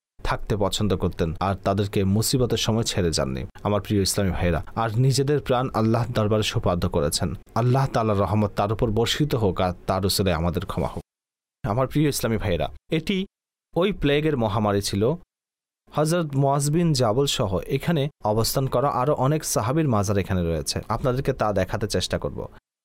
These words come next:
এই এলাকায় যখন প্লেগের মহামারী ছড়িয়ে পড়ল, তখন তিনি ইন্তেকাল করেন। এই রোগের ফলে তিনি দুনিয়া ত্যাগ করেন। মনে রাখবেন, প্লেগ এমন একটি রোগ,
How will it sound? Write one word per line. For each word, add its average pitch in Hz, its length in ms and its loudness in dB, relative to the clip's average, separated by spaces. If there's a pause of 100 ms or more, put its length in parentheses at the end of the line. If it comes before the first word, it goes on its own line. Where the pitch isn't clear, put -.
(360)
এই 180 220 0
এলাকায় 131 340 0
যখন 131 280 -2
প্লেগের 135 400 0
মহামারী 110 440 2
ছড়িয়ে 113 340 0
পড়ল, 107 300 0
তখন 160 340 0
তিনি 156 180 0
ইন্তেকাল 98 460 0
করেন। 76 340 -4 (200)
এই 160 180 2
রোগের 139 260 2
ফলে 131 280 0
তিনি 123 220 0
দুনিয়া 117 340 2
ত্যাগ 80 300 -2
করেন। 71 280 -4 (540)
মনে 185 220 2
রাখবেন, 170 320 0
প্লেগ 143 280 0 (160)
এমন 131 240 0
একটি 170 200 0
রোগ, 85 280 0